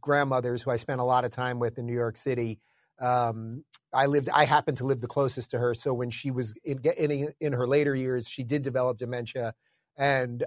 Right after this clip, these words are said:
I was taking to her to a lot of doctors, the cognitive doctors, the geriatric doctors, all of that stuff. And the things that Joe Biden was doing last night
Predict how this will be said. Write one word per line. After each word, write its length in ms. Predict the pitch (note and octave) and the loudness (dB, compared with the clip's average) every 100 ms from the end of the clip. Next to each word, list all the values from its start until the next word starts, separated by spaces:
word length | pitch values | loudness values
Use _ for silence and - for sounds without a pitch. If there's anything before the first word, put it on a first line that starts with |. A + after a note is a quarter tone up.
| - | 2
I 140 | C#3 | 4
was 160 | C#3 C3+ | 4 2
taking 320 | D#3 D3 C#3 | 2 2 -2
to 140 | C3 | -2
her 200 | A2+ B2+ | 0 0
to 160 | B2+ A#2+ | 2 2
a 40 | |
lot 240 | A#2+ A#2+ A#2 | 4 4 4
of 40 | |
doctors, 520 | D3+ D3 - C3+ A#2+ | 4 4 2 -4 -4
the 80 | - | -4
cognitive 480 | B2 C3+ B2+ B2 A#2 | 2 2 2 -2 0
doctors, 500 | B2 A#2 - A#2+ A2 | 2 2 0 -6 -6
the 60 | |
geriatric 640 | G#2+ B2 A#2+ C3 B2+ - A2+ | -4 0 4 4 4 2 0
doctors, 400 | B2 A#2 B2+ A#2 | 0 0 -2 0
all 160 | A#2+ | 0
of 60 | A#2+ | 0
that 180 | A#2+ A2 | -4 -6
stuff. 280 | - B2+ - _ _ _ _ _ - | -4 -4 -4 _ _ _ _ _ -2
And 180 | D#3 | 2
the 80 | D3+ | 2
things 400 | A#2+ F3+ A3 A#3 | 4 6 6 6
that 160 | F#3 E3+ | 4 4
Joe 260 | D#3+ E3+ | 6 6
Biden 400 | D3+ B2+ C#3 C#3+ | 8 6 6 2
was 160 | C3+ A2 | -2 -4
doing 300 | G2+ C3+ C#3 | 0 2 2
last 320 | C#3 C#3 C3+ | 4 2 2
night 240 | C#3+ C3+ | 0 0